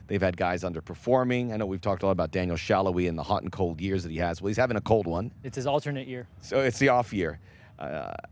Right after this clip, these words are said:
Speaker 1: L A F C will be the favorites. You have to feel they're gonna be improved.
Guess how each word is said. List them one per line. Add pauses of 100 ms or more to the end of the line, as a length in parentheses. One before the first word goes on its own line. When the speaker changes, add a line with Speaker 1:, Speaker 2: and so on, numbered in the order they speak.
Speaker 1:
L
A
F
C
will
be
the
favorites.
You
have
to
feel
they're
gonna
be
improved.